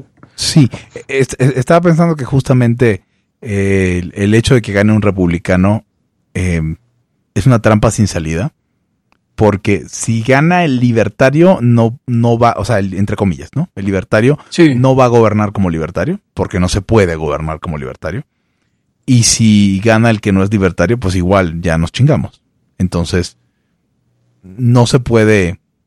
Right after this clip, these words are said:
Speaker 1: tener ningún tipo de esperanza en esas salidas. O en Josefina.
Speaker 2: Sí. Y, y es el problema, porque, o sea, aunque nos ha-, o sea, nos haya tocado vivir los últimos ocho años de,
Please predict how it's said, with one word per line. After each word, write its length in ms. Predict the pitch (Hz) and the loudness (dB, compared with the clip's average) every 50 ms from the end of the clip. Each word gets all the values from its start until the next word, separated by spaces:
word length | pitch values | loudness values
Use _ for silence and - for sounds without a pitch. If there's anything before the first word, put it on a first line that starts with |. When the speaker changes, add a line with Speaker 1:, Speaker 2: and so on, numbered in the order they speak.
| _ - | _ -2
Speaker 1:
tener 300 | 117 110 104 107 104 104 | 2 2 4 4 4 2
ningún 300 | 104 104 101 98 104 101 | 2 2 2 0 -2 -4
tipo 180 | 107 101 - 101 | -4 -4 -4 -4
de 20 | |
esperanza 420 | - - - 90 80 85 87 98 90 | -4 -2 -2 -2 -2 -2 -2 -4 -4
en 80 | 78 | -4
esas 180 | 78 - 85 - | -6 -8 -10 -12
salidas. 500 | - 82 71 67 - - - _ _ _ _ _ _ _ _ _ _ _ _ _ _ _ _ _ _ _ _ _ _ | -12 -12 -12 -12 -14 -16 -20 _ _ _ _ _ _ _ _ _ _ _ _ _ _ _ _ _ _ _ _ _ _
O 120 | - 160 156 | 0 2 2
en 60 | 139 | 4
Josefina. 440 | 123 123 113 - 101 - 98 90 - | 4 2 0 -2 -4 -4 -4 -4 -2
Speaker 2:
Sí. 240 | 320 294 - - _ _ _ _ _ _ _ _ _ _ _ _ _ - | -2 -4 -6 -8 _ _ _ _ _ _ _ _ _ _ _ _ _ -14
Y, 280 | 233 233 214 214 233 | -10 -4 0 2 2
y 200 | 254 240 220 226 | 4 4 4 4
es 120 | 240 226 311 | 4 4 2
el 80 | 285 | 2
problema, 360 | 247 339 339 330 330 311 262 180 | 2 4 4 4 4 4 4 4
porque, 340 | 202 202 185 - 202 196 | 2 0 0 2 2 2
o 60 | 190 - | 2 2
sea, 280 | - 233 220 208 190 180 | 2 2 4 4 4 2
aunque 1000 | 180 190 185 170 165 165 - - 185 175 170 165 160 156 156 156 151 151 151 151 | 0 -2 -2 -2 -4 -4 -2 0 2 2 2 2 2 2 0 0 0 -2 -2 -4
nos 300 | 156 156 156 147 - - | -4 -4 -4 -4 0 0
ha-, 240 | 170 170 160 160 165 | 0 0 0 -2 -4
o 40 | 147 | -2
sea, 160 | - 190 180 | -2 -2 -2
nos 140 | 165 151 175 | 0 0 0
haya 160 | 190 190 185 | 0 0 -2
tocado 260 | 226 175 196 202 196 | -4 -4 -2 0 0
vivir 140 | 190 196 190 | 0 0 -2
los 140 | 185 160 - | -4 -4 -6
últimos 380 | 185 175 190 185 175 160 - 175 | -6 -4 -4 -2 -2 -2 -2 -4
ocho 240 | 165 - - 175 | -4 -2 0 0
años 300 | 180 180 175 175 165 147 | 0 0 0 -2 -2 -2
de, 320 | 147 147 147 147 143 139 | -2 -2 -2 -2 -4 -6